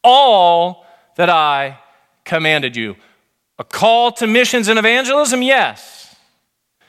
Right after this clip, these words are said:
But at its core, a commission to bring about what Paul calls the obedience of faith among the nations.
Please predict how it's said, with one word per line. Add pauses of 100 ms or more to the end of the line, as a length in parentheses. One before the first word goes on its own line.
(180)
But
at
its
core, (520)
a
commission
to
bring
about
what
Paul
calls (300)
the
obedience (120)
of
faith
among (440)
the
nations.